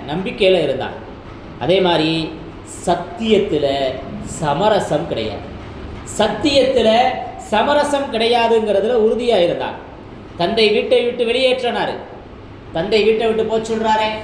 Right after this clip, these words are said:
அதனால என்ன செஞ்சிருவோம்? நாம, ஆ, விட்டு கொடுத்து போயிருவோம்,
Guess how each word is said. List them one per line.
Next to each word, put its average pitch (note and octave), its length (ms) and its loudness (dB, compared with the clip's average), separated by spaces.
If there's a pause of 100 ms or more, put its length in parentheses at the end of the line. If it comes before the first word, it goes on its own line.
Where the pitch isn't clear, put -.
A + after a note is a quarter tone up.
(380)
அதனால A3 260 2
என்ன A#3 160 2
செஞ்சிருவோம்? A3 540 0 (680)
நாம, G#3 240 0 (760)
ஆ, F3+ 220 4
விட்டு F#3 240 0
கொடுத்து A3 220 2
போயிருவோம், G#3 500 2